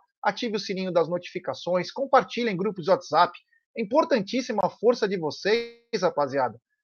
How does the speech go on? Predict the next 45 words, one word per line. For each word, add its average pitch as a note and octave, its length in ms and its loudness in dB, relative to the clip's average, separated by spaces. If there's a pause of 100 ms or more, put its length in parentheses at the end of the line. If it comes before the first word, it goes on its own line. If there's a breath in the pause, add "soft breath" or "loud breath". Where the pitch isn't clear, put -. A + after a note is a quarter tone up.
pra - 100 -4
nossa B3 280 4
live F#3+ 960 4
cada A3 240 4
vez F3 300 2
mais F#3 280 -4
ser A3+ 200 -4 (240)
pedida B3 400 4
pelas B3 240 4
pessoas. F#3+ 420 0
Então, B3 280 2 (260 soft breath)
quando D4+ 160 0
você B3 80 -4
deixa G#3 220 4
o E3+ 40 0
like, G#3+ 220 4
nossa G#3 240 -2
live G3 200 4
é F#3 40 -2
recomendada, F#3 800 4
né? E3+ 220 -6 (460)
E C3+ 80 -2
aí C3+ 260 2
ela E3 160 4
vai E3+ 140 2
pra D#3+ 180 0
cima G3 320 -6
e F#3+ 40 -6
quem G3 200 -2
vê E3 220 2
lá F3+ 260 4
fala, F#3 200 2
ó, C#3+ 100 2
quero F3 160 -2
entrar D#3+ 200 -2
na B2+ 140 -4
live D3+ 380 0
e - 40 -14
tal. F#3+ 300 4 (640)
Enfim, F3 480 -6 (360)
é, F3 400 10
vou F3+ 140 0
deixar A#3 260 4
aqui G#3+ 160 -6
também F#3+ 460 0